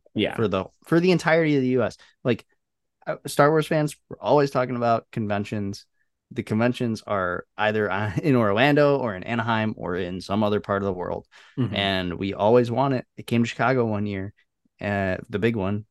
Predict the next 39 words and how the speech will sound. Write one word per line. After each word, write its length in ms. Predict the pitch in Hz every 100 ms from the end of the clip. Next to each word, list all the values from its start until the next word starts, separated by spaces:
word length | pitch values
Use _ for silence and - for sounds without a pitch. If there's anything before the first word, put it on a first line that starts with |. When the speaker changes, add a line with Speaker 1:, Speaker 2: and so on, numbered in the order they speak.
| -
Speaker 2:
uh, 160 | 90
the 60 | 90
big 140 | 101
Speaker 1:
Mm-hmm. 160 | 110 95
Speaker 2:
Star 180 | - 113
Wars 140 | 107
Celebration, 580 | - 107 117 107 101 120
and 120 | 147 -
everyone 320 | 107 113 110
was 100 | 104
like, 140 | 107 - _ -
"Holy 180 | 131
crap, 300 | 131 131 127 - _ -
this 140 | 107
is 60 | 117
amazing." 440 | 117 117 113 95 - _ _ _ _
Uh, 340 | 208 98 98 -
Speaker 1:
<laughs> 60 | -
Speaker 2:
because 380 | 127 123 101 120 - 127 101
<laughs> 340 | - - 190 -
it 120 | 127
was 200 | 120 113
cheap 380 | - 143 151 - _
for 160 | 135 117
people 540 | 127 120 120 113 - -
around 400 | 101 107 147 139
the 100 | 123
country 440 | 117 107 110 101
to 120 | 117
get 360 | 104 - 101 -
there. 360 | - - - - _ -
Speaker 1:
Yeah. 220 | 101 - - _ _ -
Speaker 2:
Which 300 | 131 - - -
should 260 | - 220 185
be 100 | 151
the 80 |
goal 180 | 131 127
for 120 | 107
IndyCar. 540 | 101 95 92 - -